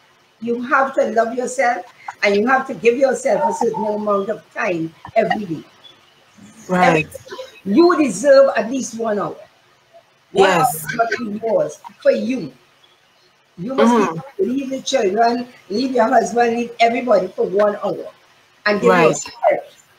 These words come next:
Speaker 1: whatever that takes.
Speaker 2: Mm-hmm, mm-hmm.
Speaker 1: Okay.
Speaker 2: Right. And, um, I think I want you to really give us a perspective of what self-care really is, because a lot of times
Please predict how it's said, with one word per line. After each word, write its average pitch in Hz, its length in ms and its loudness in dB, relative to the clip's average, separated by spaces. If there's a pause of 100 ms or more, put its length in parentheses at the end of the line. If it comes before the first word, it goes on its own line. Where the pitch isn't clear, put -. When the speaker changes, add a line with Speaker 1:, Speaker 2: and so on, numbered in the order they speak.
Speaker 1:
whatever 247 520 2
that 233 260 -2
takes. - 540 -12 (340)
Speaker 2:
Mm-hmm, 220 360 2 (120)
mm-hmm. 190 560 -2
Speaker 1:
Okay. - 240 -6 (1400)
Speaker 2:
Right. 180 300 2 (320)
And, 220 240 2
um, 214 440 -2
I 214 120 0
think 302 280 -10
I 320 60 -4
want 226 600 -4
you 220 180 -6
to 233 160 -8 (120)
really 196 500 -6 (380)
give 208 280 2
us - 520 -2
a 165 80 0
perspective - 760 -4
of 165 140 -2
what 170 240 -2
self-care 175 540 -4
really 170 360 -2
is, 170 100 -2
because 165 340 -6
a 180 60 -2
lot 185 200 0
of 226 80 -6
times 190 520 -8